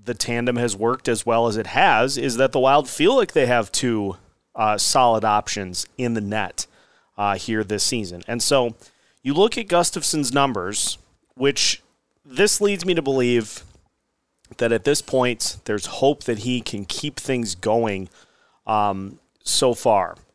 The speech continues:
Obviously, October was not great, with a goals against average of just under four, and, uh, Gustafsson in the two games that he started, uh, then also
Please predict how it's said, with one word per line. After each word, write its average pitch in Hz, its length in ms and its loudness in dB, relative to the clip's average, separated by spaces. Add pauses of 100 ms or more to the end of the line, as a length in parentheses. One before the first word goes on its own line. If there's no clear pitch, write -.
Obviously, 135 480 2
October 127 500 2
was 110 240 0
not 98 240 -4
great, 98 320 -4 (640)
with 110 300 -2
a 110 260 -2
goals 127 280 0
against 127 320 -2
average 117 540 0
of 101 220 -6
just 127 320 -2
under 123 260 0
four, 104 680 0 (460)
and, 110 380 -2
uh, 107 140 2
Gustafsson 120 760 -2
in 113 280 -4
the 107 360 -2 (880)
two 175 260 -2
games 147 340 0
that 123 100 0
he 104 80 -4
started, 135 720 0 (640)
uh, 101 320 -2
then 113 240 0
also 113 720 2